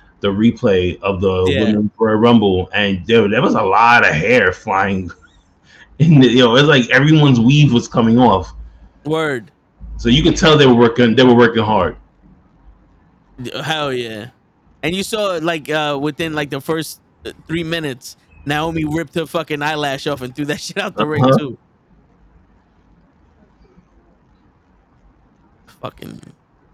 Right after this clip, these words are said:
Speaker 1: One thing about W W E, man, if you missed the pay-per-view or you missed the show or whatever the case may be, they, they give you a full breakdown.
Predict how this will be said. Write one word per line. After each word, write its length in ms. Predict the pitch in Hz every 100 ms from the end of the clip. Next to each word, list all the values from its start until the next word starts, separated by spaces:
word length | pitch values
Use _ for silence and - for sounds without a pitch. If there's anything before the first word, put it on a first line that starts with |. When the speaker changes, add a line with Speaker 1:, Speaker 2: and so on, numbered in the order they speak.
| _ _ _ - - - - - - _ _
Speaker 1:
One 200 | 90 113
thing 100 | 123
about 300 | 123 120 113
W 200 | 113 117
W 220 | 117 113 113 98
E, 40 |
man, 260 | 87 85 85
if 180 | 85 90
you 80 | 117
missed 280 | 117 117 -
the 80 |
pay-per-view 600 | - 117 113 110 117 117 101
or 40 |
you 140 | 95 107
missed 260 | 113 110
the 100 | 104
show 360 | - 107 113 110
or 160 | 101
whatever 340 | 95 95 104 117
the 60 | 113
case 260 | 123 113
may 120 | 117 117
be, 280 | 120 123 - _ _ _ _ _
they, 300 | 104 123 - -
they 180 | 110
give 260 | 113 123 104
you 440 | 107 107 104 101
a 200 | - 90
full 1080 | 87 - - 123 123 123 120 120 120 117 113 _ _ _ -
breakdown. 840 | 110 95 92 87 82 80 80